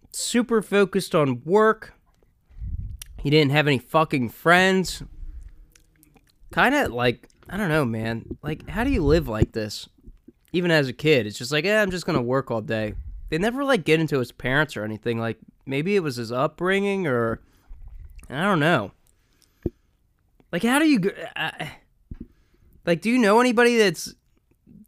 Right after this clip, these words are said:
just like, "Eh, I don't have any friends"? Well, I guess if they, I guess if you did know somebody like this, then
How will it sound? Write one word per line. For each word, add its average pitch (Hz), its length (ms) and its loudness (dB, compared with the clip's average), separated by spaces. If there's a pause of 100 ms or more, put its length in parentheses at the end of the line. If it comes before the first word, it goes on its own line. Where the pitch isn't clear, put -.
(100)
just - 240 -4
like, 143 440 2 (240)
"Eh, 160 220 4
I - 20 8
don't 147 140 2
have 147 160 2
any 139 160 0
friends"? 135 560 2 (140)
Well, 123 340 0 (140)
I 127 80 -2
guess 123 240 -2
if 117 100 -6
they, 123 320 0 (1800)
I 165 80 4
guess 175 400 4
if 165 100 0
you 151 100 0
did 170 440 6
know 135 200 4
somebody 123 420 2
like 117 320 2
this, 120 320 4 (100)
then 127 640 2